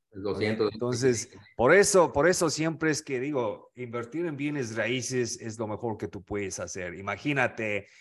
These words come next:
Speaker 2: eh, meterle a una casa todo ciento cinco, ciento cinco, ciento diez, la inversión final,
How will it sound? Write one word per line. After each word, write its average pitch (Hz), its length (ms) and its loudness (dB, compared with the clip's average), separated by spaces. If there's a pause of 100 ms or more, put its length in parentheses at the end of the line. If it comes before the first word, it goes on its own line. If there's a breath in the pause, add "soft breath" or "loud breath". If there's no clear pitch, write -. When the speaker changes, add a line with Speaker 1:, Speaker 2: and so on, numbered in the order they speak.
(120 loud breath)
Speaker 2:
eh, 113 360 -2
meterle 143 520 2
a 135 60 8
una 139 300 2
casa 127 480 0
todo 127 600 0 (180)
ciento 147 560 0
cinco, 120 420 -6
ciento 165 360 0
cinco, 135 340 -2
ciento 135 320 -2
diez, 117 240 0
la 110 100 -2
inversión 113 480 -2
final, 135 600 -2